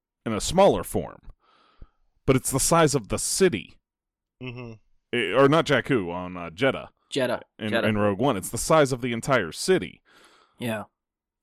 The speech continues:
Speaker 1: So I feel like, mm, I don't know.
Speaker 3: Well, I think that's why it's a big deal for the Resistance, because, and it, I think they even said, like, their base gets destroyed, so that's their base of operations now, is the Star Destroyer.
Speaker 1: Right.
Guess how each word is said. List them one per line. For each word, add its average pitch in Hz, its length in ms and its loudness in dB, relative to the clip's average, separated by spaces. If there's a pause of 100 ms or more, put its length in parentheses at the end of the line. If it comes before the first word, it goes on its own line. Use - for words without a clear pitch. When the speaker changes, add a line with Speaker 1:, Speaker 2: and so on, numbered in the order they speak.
Speaker 1:
So 131 120 -2
I 117 80 2
feel 156 220 0
like, 127 420 0 (960)
mm, 120 520 -10 (440)
I 98 160 -14
don't 87 120 -10
know. 85 100 -8 (640)
Speaker 3:
Well, 151 100 4
I 170 40 4
think 220 140 2
that's 180 160 2
why 151 140 8
it's 139 120 6
a 123 60 2
big 120 180 0
deal 120 160 -2
for 113 140 -10
the 104 60 -6
Resistance, 107 600 -10
because, 104 400 -10 (640)
and 160 140 4
it, 175 160 0
I 165 100 6
think 170 140 -2
they 135 100 0
even 117 140 -2
said, 143 200 2
like, 127 120 -6
their 131 140 4
base 131 260 0
gets 120 240 -2
destroyed, 120 540 0
so 117 140 -6
that's 127 260 2
their 131 160 0
base 131 260 0
of 120 100 -2
operations 123 600 0
now, 76 180 -4
is 110 220 -4
the 120 160 -4
Star 117 260 -2
Destroyer. 65 520 -6 (840)
Speaker 1:
Right. 147 260 -6